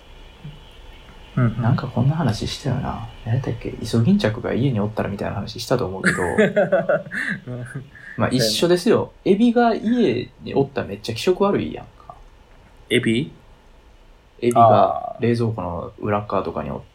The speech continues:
Speaker 2: たりとかして。
Speaker 1: あー、気性い、気性い、気性い。めっちゃ気性い。
Speaker 2: うん。絶対食べへんやん、そんなん。
Speaker 1: 食べへん。
Speaker 2: 多分そういうことやと思うよ。
Speaker 1: あー。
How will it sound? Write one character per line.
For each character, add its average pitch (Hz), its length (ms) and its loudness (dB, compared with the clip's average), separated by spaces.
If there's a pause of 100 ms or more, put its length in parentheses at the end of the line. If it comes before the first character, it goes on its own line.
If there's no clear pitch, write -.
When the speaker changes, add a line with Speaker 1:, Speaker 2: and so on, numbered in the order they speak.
Speaker 2:
た - 100 -4
り - 80 -6
と - 80 -14
か - 120 -10
し - 120 -12
て。 - 200 -12 (580)
Speaker 1:
あ 135 340 6
ー、 131 40 -16
気 - 80 -10
性 135 180 0
い、 107 40 -8
気 - 80 -14
性 117 140 -6
い、 110 40 -8
気 - 80 -16
性 120 140 -4
い。 - 40 -10 (240)
め 117 100 -12
っ - 20 -18
ち - 100 -10
ゃ - 40 -6
気 - 80 -12
性 - 100 -6
い。 113 40 0
Speaker 2:
う 110 40 2
ん。 98 380 -4 (160)
絶 180 180 0
対 202 100 0
食 113 140 -2
べ 143 100 4
へ 123 120 -2
ん 92 140 -2
や 69 120 -10
ん、 - 80 -16
そ - 140 -16
ん 76 120 -14
な - 80 -16
ん。 - 20 -16 (640)
Speaker 1:
食 117 120 -2
べ 113 60 -6
へ 107 60 -8
ん。 110 100 -14 (1200)
Speaker 2:
多 - 120 -8
分 - 80 -8
そ - 180 -2
う - 20 4
い 226 40 2
う - 20 0
こ 269 120 -2
と - 100 0
や 117 60 0
と 113 100 -6
思 202 500 -2
う 233 40 0
よ。 113 220 2 (1500)
Speaker 1:
あ 113 240 6 (500)
ー。 - 40 -14